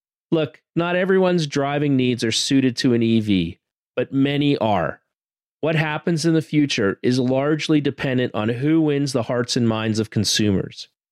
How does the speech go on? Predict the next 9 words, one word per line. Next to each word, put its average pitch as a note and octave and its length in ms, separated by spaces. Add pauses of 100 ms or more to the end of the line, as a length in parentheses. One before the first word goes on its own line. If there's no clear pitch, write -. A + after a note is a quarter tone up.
(480)
Elon F3 440
Musk C#3+ 320
believes B2+ 340
the A#2+ 80
future C#3 460
is G#2 100
self-driving C3+ 760
electric A#2 440
cars F#2 520